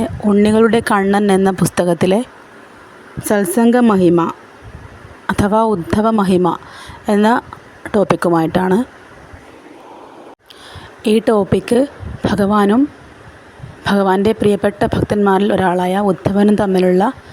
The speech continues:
സംഭാഷണമാണ്. ഭഗവാൻ ഉദ്ധവനോട് നാല് കാര്യങ്ങളാണ്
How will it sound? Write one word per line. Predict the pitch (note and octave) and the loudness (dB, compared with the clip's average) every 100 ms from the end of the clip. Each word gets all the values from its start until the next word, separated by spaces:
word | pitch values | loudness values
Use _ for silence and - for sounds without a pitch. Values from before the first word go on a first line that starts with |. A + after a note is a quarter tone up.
| - - - | -20 -12 -4
സംഭാഷണമാണ്. | A3+ F#3 G3 F#3+ G#3+ G3 F3+ F3 F#3 - - - - - - - - - - - - - - - - _ _ - - | -2 0 0 0 0 2 2 0 -6 -12 -20 -20 -20 -20 -20 -20 -20 -20 -20 -20 -20 -20 -20 -20 -20 _ _ -20 -6
ഭഗവാൻ | - - A3 A3 A3 C4+ - - | -4 0 0 0 0 -4 -8 -6
ഉദ്ധവനോട് | G#3+ - A3 A3 A3 G#3 G3+ C4+ - - - G#3+ | -4 -2 0 2 2 2 0 -2 -4 -20 -6 0
നാല് | G3 G3 A3+ | 2 4 2
കാര്യങ്ങളാണ് | A3+ G3 G#3 G3+ G3+ G3 G3 | 0 -2 0 0 2 2 2